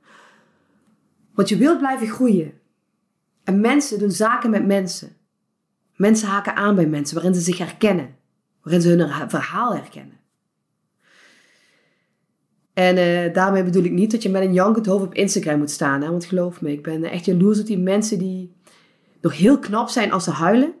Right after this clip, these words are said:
Het ziet er bij mij echt uit alsof ik, eh, een of andere watervallen van Co, eh, ehm, ja, los heb gemaakt die niet meer stopt.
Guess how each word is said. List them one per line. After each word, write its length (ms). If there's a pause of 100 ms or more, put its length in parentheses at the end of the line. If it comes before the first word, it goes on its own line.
(240)
Het 160
ziet 120
er 60
bij 100
mij 140
echt 240
uit 120
alsof 240
ik, 140
eh, 200
een 100
of 80
andere 600
watervallen 520
van 140
Co, 260
eh, 800
ehm, 220
ja, 200
los 240
heb 120
gemaakt 360
die 80
niet 100
meer 100
stopt. 440